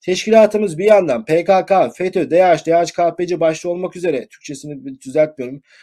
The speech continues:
üzere terörle mücadelede önemli başarılar sağlarken falan filan. Ya daha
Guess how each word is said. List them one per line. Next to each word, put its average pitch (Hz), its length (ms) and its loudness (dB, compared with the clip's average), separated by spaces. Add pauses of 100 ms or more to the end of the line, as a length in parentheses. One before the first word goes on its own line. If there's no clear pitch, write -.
(120)
üzere 165 360 -2
terörle 196 340 0
mücadelede 175 520 -2
önemli 175 440 -4
başarılar 175 480 -2
sağlarken 160 760 -2 (480)
falan 151 300 -2
filan. 113 280 -8
Ya 131 280 -6 (760)
daha 175 320 0